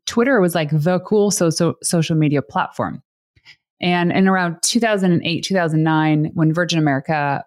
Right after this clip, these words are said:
was flying out of Canada, I was nominated as a top <laughs> social media influencer in Toronto,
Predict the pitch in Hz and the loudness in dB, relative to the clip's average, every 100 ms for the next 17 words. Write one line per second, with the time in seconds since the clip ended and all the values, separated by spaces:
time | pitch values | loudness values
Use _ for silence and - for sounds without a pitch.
0 | _ 151 165 147 - - 147 135 131 131 | _ 0 0 0 -4 -6 -2 0 0 -2
1 | - 170 165 135 92 175 _ - - _ | -4 0 0 0 -2 -6 _ -20 -20 _
2 | 165 170 180 175 165 165 156 151 151 - | -4 0 2 2 2 2 0 0 -2 -2
3 | 156 147 147 - 175 170 - - 160 - | -4 -2 -4 -6 -4 -4 -4 0 0 2
4 | 196 180 165 160 160 160 - 170 160 156 | 2 2 2 0 -2 -4 -2 0 0 -2
5 | 160 147 - 320 311 175 151 | -2 -2 -4 -2 0 2 0